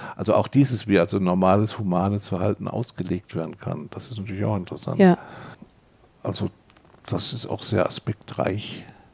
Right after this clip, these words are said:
Speaker 2: Definitiv.
Speaker 1: Der Expendable Man, ja.
Speaker 2: Ja, er bleibt ja bis zum Schluss der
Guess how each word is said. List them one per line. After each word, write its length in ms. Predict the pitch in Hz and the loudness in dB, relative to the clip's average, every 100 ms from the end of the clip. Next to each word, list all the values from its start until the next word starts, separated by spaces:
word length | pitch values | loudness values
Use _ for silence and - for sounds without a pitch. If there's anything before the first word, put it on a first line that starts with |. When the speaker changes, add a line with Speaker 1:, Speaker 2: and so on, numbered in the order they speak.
| _ _ _ _ _ _ _ - | _ _ _ _ _ _ _ -6
Speaker 2:
Definitiv. 540 | 208 - 196 120 101 101 | -4 -4 -2 -2 0 -2
Speaker 1:
Der 100 | 104 | -4
Expendable 680 | - - 104 92 87 98 | -6 -4 -2 -2 -2 -6
Man, 420 | 92 92 95 95 101 - | -8 -6 -6 -8 -12 -4
ja. 180 | 117 107 _ _ - | 0 0 _ _ 0
Speaker 2:
Ja, 200 | 208 196 - - _ _ - | 0 0 -6 -20 _ _ -2
er 80 | 180 | 6
bleibt 280 | 196 185 - | 6 6 2
ja 100 | 160 | 0
bis 200 | 170 - | 0 -2
zum 120 | - | -4
Schluss 300 | 170 180 165 | -4 -2 -2
der 240 | - 147 | -2 -4